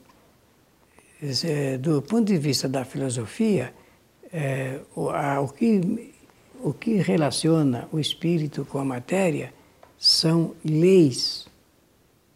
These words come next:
que fazem parte da criação. Leis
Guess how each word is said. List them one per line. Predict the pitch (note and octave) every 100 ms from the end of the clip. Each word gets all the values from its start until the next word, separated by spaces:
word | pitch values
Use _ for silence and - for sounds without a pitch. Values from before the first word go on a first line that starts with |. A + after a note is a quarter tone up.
| _ _ _ _ -
que | E3
fazem | E3+ D3+ D3+
parte | C3 D3 D3 E3
da | E3
criação. | - F3 F3 F#3 C#3+ - - _ _ _ _ _ _
Leis | - D#3 G3 F#3+ -